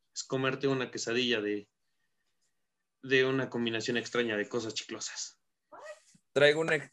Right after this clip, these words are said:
Speaker 2: traigo algo tan extraño, güey, y una cosa tan preciosa. Traigo unas ganas inmensas, cabrón.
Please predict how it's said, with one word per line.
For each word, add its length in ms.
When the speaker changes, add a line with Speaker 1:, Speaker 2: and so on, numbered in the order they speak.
Speaker 2:
traigo 280
algo 240
tan 220
extraño, 460
güey, 300
y 320
una 260
cosa 300
tan 180
preciosa. 540
Traigo 440
unas 300
ganas 520
inmensas, 640
cabrón. 480